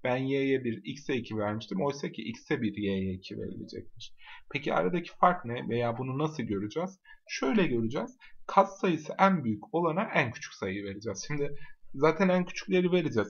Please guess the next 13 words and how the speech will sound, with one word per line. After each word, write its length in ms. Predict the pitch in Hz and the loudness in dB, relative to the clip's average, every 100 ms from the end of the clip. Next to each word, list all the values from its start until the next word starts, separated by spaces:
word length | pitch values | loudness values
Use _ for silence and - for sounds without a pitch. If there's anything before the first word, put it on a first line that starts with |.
| - | 2
ama 340 | 226 285 - 127 | 4 4 2 2
en 180 | 156 | 0
küçük 300 | 156 - 208 190 - | 0 -6 -6 -6 -10
olan 340 | - 151 117 110 | 2 6 6 4
mesela 400 | 110 - 120 110 | 0 -4 -6 -2
biri 340 | 147 196 220 - | 2 2 0 2
hangisine 600 | 190 160 123 - 113 117 | 4 4 -2 -6 -4 -4
verecek? 380 | 127 226 233 | -4 -6 -8
Katsayısı 580 | - 196 190 165 156 156 | -2 -2 0 0 0 -6
en 300 | - 185 131 | -4 -2 -2
büyük 240 | 110 - 104 | -6 -6 -4
olana 280 | 101 101 98 | -4 -4 -6
vereceğiz. 440 | 95 90 - | -10 -12 -16